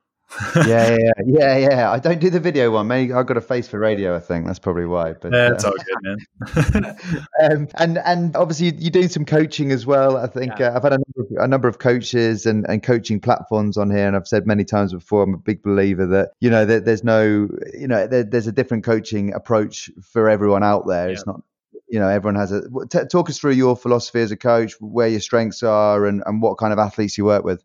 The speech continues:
Speaker 1: Yeah, yeah. So I, I kinda, I, I kinda work with a little bit of everybody. You know, I have all the way from your elite to just your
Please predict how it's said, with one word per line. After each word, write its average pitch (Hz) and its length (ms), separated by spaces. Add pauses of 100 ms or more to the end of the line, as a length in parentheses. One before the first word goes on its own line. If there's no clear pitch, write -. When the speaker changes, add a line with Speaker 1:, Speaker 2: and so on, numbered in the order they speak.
Speaker 1:
Yeah, 156 220
yeah. 143 260
So 147 220
I, - 180
I 123 60
kinda, 139 500
I, 123 240
I 120 60
kinda 175 200
work 147 200
with 123 100
a - 20
little 113 200
bit 107 100
of 101 80
everybody. 113 560 (100)
You 113 120
know, 104 80
I 98 80
have 104 200
all 107 200
the 107 80
way 104 160
from 101 180
your 95 140
elite 95 400
to 95 320
just - 340
your 92 300